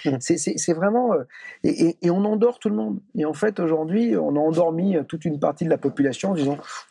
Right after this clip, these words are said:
vous inquiétez pas, ça ira mieux demain. Encore une fois, je, moi, j'en veux beaucoup aux politiques parce que ce sont des gens qui sont brillants, qui sont érudits, qui ont fait des études, et cetera, qui sont, qui sont une certaine caste. Et,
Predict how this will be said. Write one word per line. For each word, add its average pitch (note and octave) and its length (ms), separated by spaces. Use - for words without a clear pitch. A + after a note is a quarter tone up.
vous - 80
inquiétez C#3 320
pas, D#3 160
ça C#3+ 140
ira A#2 160
mieux B2 160
demain. B2+ 260
Encore F#3 200
une G#3+ 80
fois, A#3+ 160
je, F#3 120
moi, G3+ 160
j'en G3 120
veux G3 100
beaucoup F#3+ 280
aux - 20
politiques G3 380
parce D#3+ 160
que D#3+ 80
ce - 60
sont E3 160
des F3 60
gens F3 140
qui D#3+ 120
sont C#3+ 140
brillants, D3 360
qui D3+ 120
sont C3+ 140
érudits, C3 380
qui C#3+ 80
ont A2+ 40
fait A#2+ 120
des A2+ 120
études, B2+ 280
et A2 60
cetera, B2 340
qui - 120
sont, - 180
qui - 80
sont A#2+ 160
une A2+ 160
certaine B2 320
caste. D#3+ 300
Et, A2 140